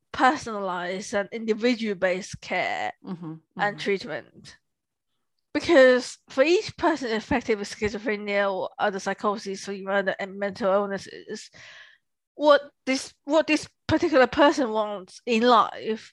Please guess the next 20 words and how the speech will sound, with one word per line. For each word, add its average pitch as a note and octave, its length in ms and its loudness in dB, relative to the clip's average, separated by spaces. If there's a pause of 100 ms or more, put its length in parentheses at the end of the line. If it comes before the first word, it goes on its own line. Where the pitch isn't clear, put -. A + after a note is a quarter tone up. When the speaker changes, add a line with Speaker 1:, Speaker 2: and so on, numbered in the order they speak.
(140)
Speaker 1:
is, C#4+ 180 6
again, A3 540 4 (100)
different, G#3 800 -2
if A3 460 0
not A#3+ 300 4
the A3 100 2
opposite, A#3+ 420 2
to G3 80 -12
someone G#3 280 -6
else. - 500 0 (1080)
For E4 100 2
example, A3+ 920 0 (200)
one D4+ 300 6
person D4 360 0
might G#3 280 0
think G#3 680 -8
that F#3+ 300 2 (220)
my G#3 640 2 (240)
feelings G#3+ 600 0
of G3 640 0